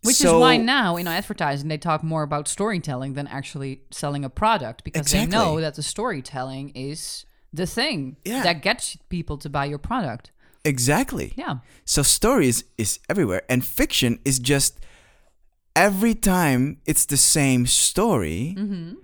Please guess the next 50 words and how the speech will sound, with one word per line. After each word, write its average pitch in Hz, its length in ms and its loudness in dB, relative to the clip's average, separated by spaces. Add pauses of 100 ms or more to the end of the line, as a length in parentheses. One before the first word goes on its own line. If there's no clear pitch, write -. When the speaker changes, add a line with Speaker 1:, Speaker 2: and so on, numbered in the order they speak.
(320)
Speaker 2:
but 139 220 6
it's 131 180 2
in 123 140 2
a 117 60 2
different 110 440 -4
package. - 640 -4
Speaker 1:
Sure. 285 260 -6
Speaker 2:
So 139 920 4 (260)
Speaker 1:
Have, 135 140 0
Speaker 2:
you 165 120 2
Speaker 1:
haven't 185 200 6
Speaker 2:
learn 165 300 6
Speaker 1:
you, 240 60 2
haven't 339 180 -2
you 339 80 -2
Speaker 2:
a - 60 2
Speaker 1:
once 254 180 4
told 254 100 2 (100)
Speaker 2:
lot. 247 40 2
Speaker 1:
me 214 100 2
that 196 140 -6
there's, 190 180 -2
like, 175 200 -2
seven 151 640 -4
Speaker 2:
Yeah, 143 320 2
there's 143 220 -2
o-, 156 40 2
there, 160 140 4
Speaker 1:
classic 151 320 2
Speaker 2:
there 143 140 2
are 131 40 2
only 117 200 -2
seven. 107 400 -6
Speaker 1:
Yeah, 127 180 -2
sa-, 180 200 -4 (140)
seven 175 300 -2
classic 160 500 -2
Speaker 2:
Yeah. 107 200 -6 (380)
Speaker 1:
plots, - 280 0
Speaker 2:
Narratives. 98 280 -4
Speaker 1:
kind 120 200 -8
of. - 140 -12
Speaker 2:
Yeah, 160 40 -6
Speaker 1:
Narratives, 113 460 -4
Speaker 2:
yeah, 135 100 -8
Speaker 1:
yeah. 90 200 -8
Speaker 2:
yeah, 87 180 -12 (760)
yeah. 151 580 -10
<coughs> - 1300 -20
Yeah. 165 300 -8